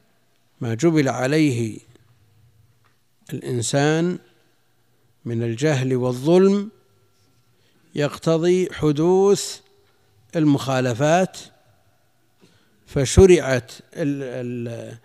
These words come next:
الحدود والتعزيرات والقصاص من أجل ردع هذا التعدي وهذا الظلم الذي جبل عليه الإنسان.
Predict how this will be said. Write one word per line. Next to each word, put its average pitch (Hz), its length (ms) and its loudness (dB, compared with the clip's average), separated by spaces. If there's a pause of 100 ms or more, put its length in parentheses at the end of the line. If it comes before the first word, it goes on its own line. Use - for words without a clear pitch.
(260)
الحدود 139 720 2 (2000)
والتعزيرات 127 1200 0
والقصاص 135 960 0 (2250)
من 139 200 -2
أجل 156 340 -2
ردع 135 500 -2 (1600)
هذا 120 580 -4
التعدي 120 640 -8
وهذا 113 360 -6
الظلم 117 460 -6 (680)
الذي 117 260 -6
جبل 107 320 -8
عليه 107 300 -12
الإنسان. 113 380 -16